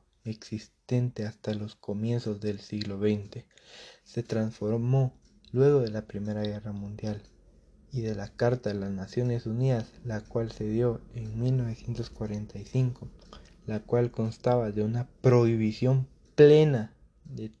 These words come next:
toda clase de violencia. Cambiando de tema, de rumbo de este podcast, podemos hablar un poco del derecho comunitario europeo,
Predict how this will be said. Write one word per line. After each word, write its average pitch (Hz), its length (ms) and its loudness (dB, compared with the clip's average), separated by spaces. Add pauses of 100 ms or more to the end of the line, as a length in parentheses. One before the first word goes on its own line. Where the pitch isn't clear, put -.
(140)
toda 139 480 6 (180)
clase 123 440 2
de 117 80 0
violencia. 107 720 0 (2750)
Cambiando 151 480 4
de 143 60 6
tema, 131 440 0 (1040)
de 110 160 0
rumbo 110 420 0
de 98 140 -2
este 101 300 -8
podcast, - 720 -2 (1300)
podemos 139 420 2
hablar 123 300 0
un 131 160 0
poco 139 460 2
del 113 100 -8
derecho 110 500 -6
comunitario 104 680 -8
europeo, 107 680 0